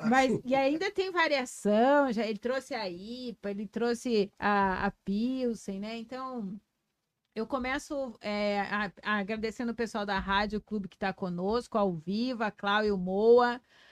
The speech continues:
Speaker 1: É, daqui a pouco tem sorteio, pessoal, de um jantar ou um almoço na melhor churrascaria da cidade, que é a Churrascaria Búfalo Branco.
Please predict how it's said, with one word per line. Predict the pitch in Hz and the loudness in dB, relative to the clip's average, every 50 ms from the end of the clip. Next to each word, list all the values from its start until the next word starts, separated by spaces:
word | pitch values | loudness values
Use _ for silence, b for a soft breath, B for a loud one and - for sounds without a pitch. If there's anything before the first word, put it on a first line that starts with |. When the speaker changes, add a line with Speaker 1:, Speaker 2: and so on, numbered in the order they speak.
| b b b | b b b
Speaker 1:
É, | 196 202 208 202 202 202 196 160 | -4 -2 -2 0 0 0 -2 -2
daqui | 175 202 226 240 233 - | -2 -2 -2 -2 0 0
a | 254 240 | 0 0
pouco | 240 - 254 254 240 | 0 0 0 -2 -2
tem | - - 254 254 | -4 -4 -4 -4
sorteio, | 240 - - 247 233 196 - - 226 220 226 233 254 254 254 | -4 -2 -2 -2 -2 -2 -4 -2 2 4 6 6 6 4 0
pessoal, | - 262 240 233 - - 240 220 214 220 226 240 247 - _ _ _ _ _ _ - | -2 0 -2 -2 -2 -2 0 2 2 4 4 2 0 -2 _ _ _ _ _ _ -8
de | 190 185 | -4 -2
um | 220 233 233 | 0 0 0
jantar | 208 - 240 233 220 208 - _ 214 208 202 214 214 226 240 254 269 269 | 0 0 0 0 0 -2 -4 _ 0 2 2 2 4 4 2 2 2 2
ou | 262 226 214 | 2 4 4
um | 208 214 220 | 4 4 4
almoço | 220 220 214 214 202 190 185 196 214 226 254 277 262 - - 285 254 | 4 4 4 4 6 6 8 8 10 10 8 8 4 0 -4 -2 0
na | 233 214 | 0 0
melhor | 214 214 214 208 208 214 208 233 269 311 | 2 2 2 2 4 4 6 6 6 4
churrascaria | 320 - 277 247 233 - - - 226 208 208 208 208 | 4 2 0 -2 -2 -2 -2 -2 -2 0 0 -2 -2
da | 196 202 196 | -2 -2 -4
cidade, | - - 190 185 175 180 196 208 - | -4 -6 -6 -4 -2 -2 -2 -4 -6
que | - 214 | -6 -8
é | 196 | -6
a | |
Churrascaria | 190 - 202 190 190 - - 202 190 190 196 196 | -6 -4 -6 -6 -6 -6 -6 -6 -4 -2 -2 -4
Búfalo | 185 190 202 190 - - 202 190 | -4 -4 -6 -6 -6 -4 -4 -4
Branco. | 190 175 180 175 180 185 196 208 220 214 - 226 214 | -4 -4 -2 0 2 2 2 2 0 -2 -4 -6 -6